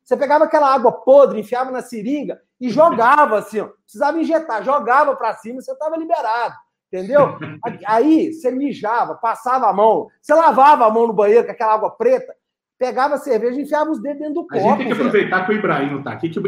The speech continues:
Speaker 2: Ibrahim ia tá fazendo ânsia de vômito, tava com nojinho dessa papo todo.
Speaker 1: <laughs>
Speaker 2: A única coisa que a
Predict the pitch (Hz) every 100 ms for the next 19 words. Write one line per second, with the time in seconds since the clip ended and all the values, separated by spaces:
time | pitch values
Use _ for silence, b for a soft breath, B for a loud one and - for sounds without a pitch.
0 | 202 170 165 165 233 233 226 - 190 170
1 | 156 151 165 127 127 120 156 175 147 127
2 | 131 - _ 165 165 160 165 147 117 117
3 | 165 160 143 143 - 135 143 - 131 160
4 | 190 143 120 - 160 170 156 - 170 -
5 | 156 - 151 240 330 254 254